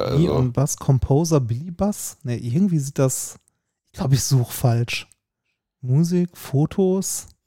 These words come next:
Speaker 2: Hä, du musst einfach nur das, was ich dir
Speaker 1: Ja,
Speaker 2: gerade
Speaker 1: ja,
Speaker 2: gesagt
Speaker 1: ist ja
Speaker 2: habe, eingeben.
Speaker 1: Ah, wobei, nee,
Speaker 2: Du
Speaker 1: jetzt bin ich
Speaker 2: dusseliger
Speaker 1: bei, jetzt bin ich bei Billy
Speaker 2: Blödsack.
Speaker 1: Bass. <laughs> Irgendwie, naja.
Speaker 2: B I L Y B A S. Mein Gott.
Speaker 1: B I L Y B A S.
Speaker 2: Ja.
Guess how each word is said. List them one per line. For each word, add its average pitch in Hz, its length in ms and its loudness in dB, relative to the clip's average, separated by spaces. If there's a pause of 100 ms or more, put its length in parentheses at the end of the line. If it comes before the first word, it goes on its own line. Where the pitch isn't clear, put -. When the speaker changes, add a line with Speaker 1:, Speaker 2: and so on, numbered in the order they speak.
Speaker 2:
Hä, 190 220 2 (100)
du 196 60 0
musst 226 260 0
einfach 196 380 2
nur 214 200 4
das, 156 260 0
was 131 120 4
ich 131 80 -6
dir 156 80 2
Speaker 1:
Ja, 208 80 6
Speaker 2:
gerade - 160 4
Speaker 1:
ja, - 80 4
Speaker 2:
gesagt 147 220 -2
Speaker 1:
ist - 60 -6
ja 269 80 6
Speaker 2:
habe, 185 140 2
eingeben. 104 340 2 (580)
Speaker 1:
Ah, 127 100 -2
wobei, 147 260 4
nee, 139 100 2
Speaker 2:
Du 131 80 4
Speaker 1:
jetzt 117 120 2
bin 143 40 6
ich 147 60 4
Speaker 2:
dusseliger 110 380 2
Speaker 1:
bei, - 60 -8 (200)
jetzt - 140 -6
bin 170 60 4
ich - 100 0
bei 143 100 4
Billy 104 280 2
Speaker 2:
Blödsack. 110 320 4
Speaker 1:
Bass. 92 240 2 (260)
<laughs> - 460 2
Irgendwie, 202 1080 2
naja. 143 300 6
Speaker 2:
B - 80 4
I - 140 -4
L 170 400 4 (100)
Y 147 600 2
B 135 340 2
A 123 260 4
S. - 480 -4
Mein 139 220 2
Gott. - 280 -2 (120)
Speaker 1:
B 185 340 2
I 214 200 0
L 190 200 2
Y 190 400 2
B 156 160 2
A 139 140 0
S. - 300 -4 (520)
Speaker 2:
Ja. 196 200 4